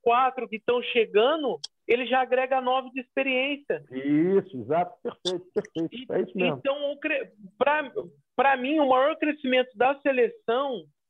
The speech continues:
Speaker 1: é esse. Porque esses caras, teoricamente, eles vão tá jogando em algum lugar, em algum time.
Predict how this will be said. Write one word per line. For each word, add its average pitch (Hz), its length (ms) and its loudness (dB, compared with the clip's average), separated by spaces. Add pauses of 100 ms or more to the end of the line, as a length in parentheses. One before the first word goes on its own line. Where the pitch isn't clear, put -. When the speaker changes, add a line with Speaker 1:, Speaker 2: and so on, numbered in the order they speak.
(380)
Speaker 1:
é 254 380 2
esse. - 300 -14 (280)
Porque 254 240 2
esses 302 320 0
caras, 269 280 0
teoricamente, 254 520 0
eles 247 140 -2
vão 262 180 -2
tá 254 120 0
jogando 220 300 0
em 220 40 2
algum 208 220 0
lugar, 190 260 0
em 196 60 -6
algum 214 260 -4
time. 185 360 -8